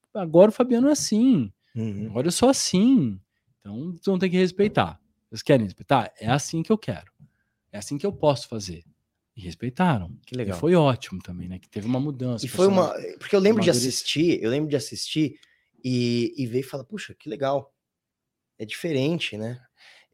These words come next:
Speaker 1: Eu tenho muito, é muito difícil quando eu me deparo com uma imagem minha antiga, é muito difícil.
Speaker 2: É, cara.
Speaker 1: Muito difícil, assim, porque eu falo, "Gente, mas por que eu fazer daquele jeito?" Né?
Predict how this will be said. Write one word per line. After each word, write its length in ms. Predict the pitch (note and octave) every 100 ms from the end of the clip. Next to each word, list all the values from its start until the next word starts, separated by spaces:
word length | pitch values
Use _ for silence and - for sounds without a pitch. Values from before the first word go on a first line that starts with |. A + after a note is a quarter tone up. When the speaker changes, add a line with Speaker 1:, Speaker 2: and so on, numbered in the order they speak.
| -
Speaker 1:
Eu 160 | C3 C#3
tenho 260 | E3 E3
muito, 880 | D3+ D3+ G#3 - C#4 C#4 B3 G3+ D#3
é 80 | C3+
muito 260 | D3 G3
difícil 600 | - - F3 C#3+ - A#2+
quando 220 | - C#3 C3
eu 140 | A2 G#2+
me 140 | G#2+ A#2
deparo 480 | A#2+ - B2+ B2+ B2+
com 100 | A#2+
uma 100 | A#2
imagem 460 | A2 G#2+ G2+ G2+
minha 400 | G#2 G#2 G2+ G2+ -
antiga, 720 | G#2 - - D#3 C3+ G2 E2+ _ _ _ _ _ _ -
é 80 | B2+
muito 440 | E3+ F#3+ C4+ C#4+
difícil. 580 | F#3 C#3+ - G#2 F2+ - G#2 -
Speaker 2:
É, 160 | E3+ G3+
cara. 260 | - E2+ _
Speaker 1:
Muito 480 | D#3 E3 G#3 A3+ F3
difícil, 420 | C#3+ - A2+ G#2
assim, 180 | G#2 B2
porque 140 | -
eu 40 | C#3+
falo, 180 | D#3 D#3
"Gente, 380 | - F3 D#3
mas 140 | E3 -
por 180 | - E3 _
que 320 | - F3+ F#3 D#3 D3 C3 _ _ _ _ _ _ _ -
eu 60 |
fazer 400 | D3+ - D3 C#3+
daquele 400 | D3+ D3+ - C#3+
jeito?" 880 | A#2 G#2+ B2 D#3 E3 - - G#2 G2 _ _ _ _ _
Né? 500 | A#2 B2 C3 A#2+ G#2